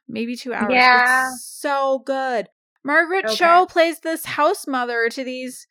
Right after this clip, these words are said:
Speaker 1: like, five gay boys. So yes, if nothing else,
Speaker 2: Fire Island.
Speaker 1: watch that. I mean, I watched
Speaker 2: Okay.
Speaker 1: all twelve episodes of this.
Speaker 2: Oh, so you're, like,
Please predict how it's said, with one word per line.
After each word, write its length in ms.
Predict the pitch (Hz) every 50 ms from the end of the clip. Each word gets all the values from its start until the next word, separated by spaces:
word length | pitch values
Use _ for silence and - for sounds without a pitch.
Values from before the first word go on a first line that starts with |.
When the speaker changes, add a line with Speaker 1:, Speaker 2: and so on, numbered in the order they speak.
| _ _ _ _ _ _ _ _ _ _ _
Speaker 1:
like, 280 | - 262 262 262 262 _
five 420 | - - 285 269 262 269 277 277 -
gay 220 | - 269 285 359 415
boys. 600 | - 220 196 180 170 - 185 190 190 - - - - _ _ _ _ _ _ _ _ _ _ _ _ _ _ _ _
So 120 | - - 269
yes, 420 | 269 247 - - - - - - -
if 160 | - 220 -
nothing 360 | 247 254 262 269 269 - 277 254
else, 520 | 208 - - - - - - - - - _ _ _ _ _ _ _ _ _ _ _ _ -
Speaker 2:
Fire 380 | 247 240 226 220 226 226 240
Island. 280 | 262 254 262 _ _ 202 _ _ _ _ _ _ _ _ -
Speaker 1:
watch 320 | 220 220 214 208 202 -
that. 260 | - 196 175 156 - - _ _ _ _ -
I 100 | 226 240
mean, 220 | 254 277 285 285 -
I 140 | 220 240 269
watched 200 | 285 - 233 202
Speaker 2:
Okay. 80 | 214 214
Speaker 1:
all 140 | 220 233 240
twelve 300 | 233 - 254 220 214 202
episodes 480 | 214 202 202 214 202 - 190 180 - -
of 100 | 170 -
this. 460 | 156 - - - - - - - - _ _ _ _ _ _
Speaker 2:
Oh, 260 | - 320 381 415 440 440 427 -
so 80 | 440 392
you're, 260 | 339 349 349 339 294
like, 300 | 330 311 294 277 277